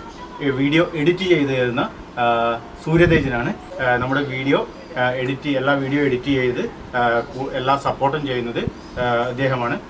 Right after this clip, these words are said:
അപ്പോൾ, ആ, അയാൾക്ക് വലിയൊരു താങ്ക്സ്. മൂന്നാമത്തെ താങ്ക്സ്,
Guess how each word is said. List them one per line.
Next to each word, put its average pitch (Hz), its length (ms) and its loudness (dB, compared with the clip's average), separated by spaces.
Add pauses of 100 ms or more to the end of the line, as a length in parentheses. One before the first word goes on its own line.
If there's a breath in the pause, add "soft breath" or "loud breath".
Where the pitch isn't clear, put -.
(140)
അപ്പോൾ, 151 280 2 (420)
ആ, 120 360 2 (640)
അയാൾക്ക് 135 300 4
വലിയൊരു 147 380 4
താങ്ക്സ്. 131 480 -2 (320)
മൂന്നാമത്തെ 175 500 2
താങ്ക്സ്, 156 340 -2